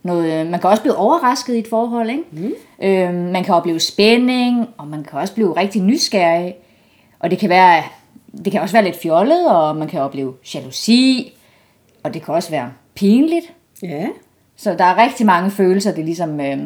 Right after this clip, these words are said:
Speaker 1: kan rumme i sådan et kæ-, et kæresteforhold, ikke?
Speaker 2: Ja.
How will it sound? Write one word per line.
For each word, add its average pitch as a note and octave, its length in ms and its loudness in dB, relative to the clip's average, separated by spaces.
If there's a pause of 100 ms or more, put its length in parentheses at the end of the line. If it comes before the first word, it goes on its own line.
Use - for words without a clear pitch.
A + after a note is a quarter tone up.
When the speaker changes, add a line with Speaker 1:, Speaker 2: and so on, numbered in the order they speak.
(120)
Speaker 1:
kan E3+ 120 -6
rumme D#3 340 -6
i D#3 40 -10
sådan D3+ 220 -10
et C#3 60 -14
kæ-, - 220 -20
et C#3+ 80 -20
kæresteforhold, C#3+ 640 -10
ikke? A#3+ 120 -4 (180)
Speaker 2:
Ja. F3 120 -12